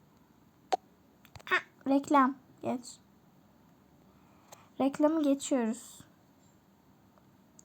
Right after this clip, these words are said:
Hemen tekrar giriyoruz. Reklam çıktığı için özür dilerim. Çok ruhsuz ruhsuz konuşuyorum ya.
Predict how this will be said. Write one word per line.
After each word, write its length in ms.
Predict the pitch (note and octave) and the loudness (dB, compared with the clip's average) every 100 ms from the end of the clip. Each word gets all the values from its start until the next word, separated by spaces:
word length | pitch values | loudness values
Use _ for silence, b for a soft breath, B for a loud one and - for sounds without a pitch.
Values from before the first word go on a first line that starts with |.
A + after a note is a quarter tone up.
| - | -8
Hemen 340 | B3+ A#3+ A3+ A#3 | -2 0 2 0
tekrar 400 | - A#3+ - G#3+ | -2 -8 -2 -2
giriyoruz. 560 | G#3 G#3+ F#3+ G3+ G#3+ | 0 -2 -2 -2 2
Reklam 340 | G#3+ A3 A3 G#3+ | 0 2 2 2
çıktığı 340 | - - G#3 | -2 -4 -2
için 200 | A3 - - | -2 -6 -2
özür 360 | G#3 A3 G#3 | 2 2 2
dilerim. 400 | G#3+ G3 G3 G#3+ - - - - - - - - _ _ _ - _ _ _ _ _ - - - _ - - - - B B B B - | 2 2 2 0 -4 -20 -20 -20 -20 -20 -20 -20 _ _ _ -20 _ _ _ _ _ -20 -20 -20 _ -20 -20 -20 -20 B B B B -6
Çok 220 | F4 D#4+ | -4 -4
ruhsuz 560 | C4 C4+ - - C#4+ | -4 -6 -8 -14 -14
ruhsuz 360 | C#4+ B3+ B3+ B3+ | -14 -12 -10 -10
konuşuyorum 640 | - A#3 A3+ - A#3 G#3 A3+ | -4 -4 -2 0 -2 0 -2
ya. 160 | G#3+ | -2